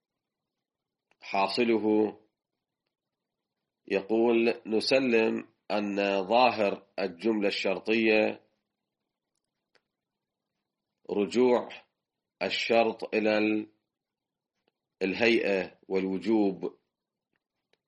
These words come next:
ولكن لوجود مانع ثبوتي، أو قل لقيام الأدلة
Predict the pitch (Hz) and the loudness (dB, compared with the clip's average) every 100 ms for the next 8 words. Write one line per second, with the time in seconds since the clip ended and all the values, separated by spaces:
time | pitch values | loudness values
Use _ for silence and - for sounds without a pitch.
0 | _ _ _ _ _ _ _ - 98 101 | _ _ _ _ _ _ _ -4 0 2
1 | 131 127 - 113 110 113 _ _ _ _ | 2 2 0 0 -2 -10 _ _ _ _
2 | _ _ _ _ _ _ _ _ _ 95 | _ _ _ _ _ _ _ _ _ -2
3 | 104 104 98 120 131 101 104 98 95 - | 0 0 0 2 2 2 0 0 -2 -2
4 | 110 117 107 98 92 90 85 - _ _ | 2 4 4 0 -2 -2 -6 -16 _ _
5 | _ - 95 104 120 117 120 120 113 _ | _ -6 -2 0 0 0 -2 -2 -4 _
6 | _ _ _ _ _ _ _ _ _ _ | _ _ _ _ _ _ _ _ _ _
7 | _ _ _ _ - 101 104 - 120 98 | _ _ _ _ 0 2 2 4 4 4
8 | 90 - - 95 98 101 101 120 120 110 | 0 -6 -4 -2 0 0 4 4 4 2
9 | 90 95 101 95 98 107 113 | 0 -2 -2 0 0 0 -4